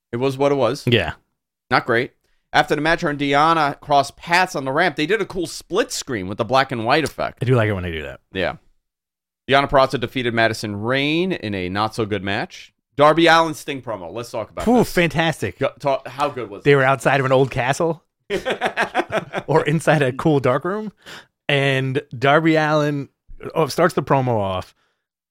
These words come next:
Speaker 2: They show an old photo of, like, Wolfpack Sting, right?
Speaker 1: Yeah.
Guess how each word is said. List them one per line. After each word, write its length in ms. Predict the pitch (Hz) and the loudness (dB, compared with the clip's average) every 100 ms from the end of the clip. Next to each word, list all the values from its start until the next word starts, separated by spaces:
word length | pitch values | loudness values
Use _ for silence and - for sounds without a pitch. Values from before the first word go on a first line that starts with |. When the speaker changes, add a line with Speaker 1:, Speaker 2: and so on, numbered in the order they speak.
| 104 | -6
Speaker 2:
They 140 | 139 143 | -2 0
show 400 | - 151 196 202 | 2 6 8 8
an 80 | 139 - | 4 -2
old 440 | 117 143 156 123 - | 0 2 2 -2 -4
photo 520 | 117 139 127 104 104 | -2 0 0 -2 -4
of, 260 | 113 107 104 | -6 -6 -6
like, 200 | 87 78 | -10 -10
Wolfpack 600 | 87 101 151 - 196 - | -8 -4 -4 -4 -8 -8
Sting, 480 | - 175 196 202 196 _ _ _ _ _ | -4 -2 -2 -4 -8 _ _ _ _ _
right? 320 | 110 151 190 - | 2 4 2 -2
Speaker 1:
Yeah. 320 | 123 123 95 | 0 0 0